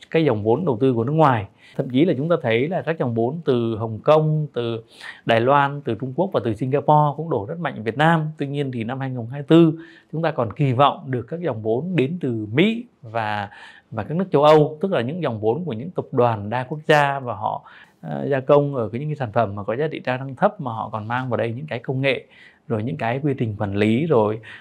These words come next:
họ mang theo cái, những cái vấn đề thị trường, ờ, rất là lớn, lớn từ châu Âu và Mỹ và Việt Nam. Thì rõ ràng là đó là,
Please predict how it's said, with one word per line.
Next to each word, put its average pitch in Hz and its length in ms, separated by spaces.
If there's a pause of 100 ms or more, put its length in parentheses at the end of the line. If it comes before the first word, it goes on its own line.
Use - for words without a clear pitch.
họ - 280
mang 143 360
theo 147 340
cái, 143 80
những 170 140
cái 135 560
vấn 170 120
đề 123 280
thị 143 140
trường, 120 380 (440)
ờ, 123 140
rất 196 140
là 135 100
lớn, 120 300
lớn 156 280
từ 123 120
châu - 140
Âu 143 260
và 120 140
Mỹ 151 260 (120)
và 120 100
Việt 107 120
Nam. 135 400
Thì 110 120
rõ 135 160
ràng 120 220
là 101 100
đó 104 200
là, 135 120